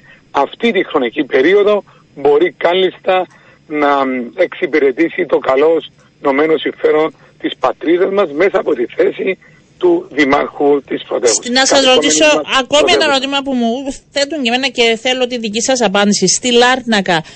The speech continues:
Speaker 2: ο κύριος Ανδρέας Βύρας φαίνεται να έχει την μεγάλη αποδοχή κυρίως της τοπικής κοινωνίας. Το,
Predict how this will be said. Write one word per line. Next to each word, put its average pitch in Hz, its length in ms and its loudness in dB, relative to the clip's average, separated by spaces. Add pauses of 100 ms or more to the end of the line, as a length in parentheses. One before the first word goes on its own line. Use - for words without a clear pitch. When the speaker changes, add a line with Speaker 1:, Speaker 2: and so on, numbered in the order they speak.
(300)
Speaker 2:
ο 220 220 2
κύριος 285 320 0
Ανδρέας 254 480 0
Βύρας 254 260 -4
φαίνεται 311 280 -6
να 247 120 -2
έχει 262 220 -6
την 233 240 -4
μεγάλη 233 340 0
αποδοχή 247 500 0
κυρίως 269 480 -2
της - 380 -6 (200)
τοπικής 254 600 -2
κοινωνίας. 208 800 2 (580)
Το, - 80 2